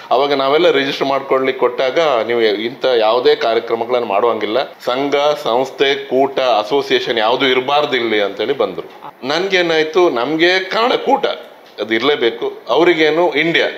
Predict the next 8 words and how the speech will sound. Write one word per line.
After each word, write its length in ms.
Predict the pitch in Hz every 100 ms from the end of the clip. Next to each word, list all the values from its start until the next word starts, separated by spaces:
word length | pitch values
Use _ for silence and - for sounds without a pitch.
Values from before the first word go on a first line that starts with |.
| -
ನಾವು 320 | 120 160 160 127
we 80 |
have 200 | 135 151
given 280 | 151 151 160
one 280 | 131 135 170 170 - - - -
platform 460 | 110 110 - 147 160 - -
to 220 | 131 113 135
India, 300 | 127 107